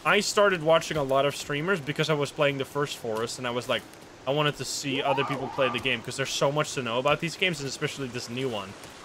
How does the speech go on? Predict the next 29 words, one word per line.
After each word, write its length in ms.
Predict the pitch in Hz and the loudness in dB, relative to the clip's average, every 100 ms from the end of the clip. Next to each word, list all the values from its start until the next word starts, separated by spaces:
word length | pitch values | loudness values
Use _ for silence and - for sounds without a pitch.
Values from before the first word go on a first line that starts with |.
| - - - | -18 -18 -12
There's 120 | 120 | -6
so 260 | - 143 135 | -2 0 0
much. 220 | 117 98 - | 0 -4 -4
There's 160 | 120 110 | -4 -2
a 40 | 110 | -4
little 300 | 107 113 107 | -2 -4 -4
villager. 460 | 101 104 123 - 87 - - - - - - - - | -6 -10 -10 -12 -12 -14 -16 -14 -14 -14 -14 -14 -12
The 60 | 104 | -12
dude 240 | 107 107 | -8 -8
in 100 | 123 | -8
it. 60 | 156 - - - - - - - - - - - - - - - - - - - - - - - - - - - - - - - 233 175 - - | -10 -10 -12 -12 -12 -14 -14 -14 -14 -12 -10 -10 -12 -12 -12 -10 -10 -10 -10 -10 -10 -10 -12 -10 -10 -10 -10 -10 -10 -10 -10 -6 -6 -4 -6 -4
Oh 340 | 233 302 - - 185 190 - - 233 294 | 0 6 6 4 -4 -6 -4 2 4 6
my 100 | 170 - | 6 8
god, 240 | 330 156 | 6 6
dude, 140 | 175 170 | 2 4
I 140 | 165 | 6
al-, 260 | 165 175 180 - - 160 | 8 8 4 -2 -4 0
I 80 | |
got 160 | 151 151 | 6 6
in 100 | 147 | 4
s-, 280 | 147 - - - 143 | 0 -4 -10 -10 0
dodged 400 | 147 127 165 143 | 2 6 4 4
and 140 | 160 143 | -2 0
then 140 | 139 | -2
he 300 | 139 135 135 | -2 -2 -2
attacked 360 | 135 127 113 120 | -4 -2 -2 -2
me. 60 | 165 | -4
That 100 | |
was 80 | 123 | -4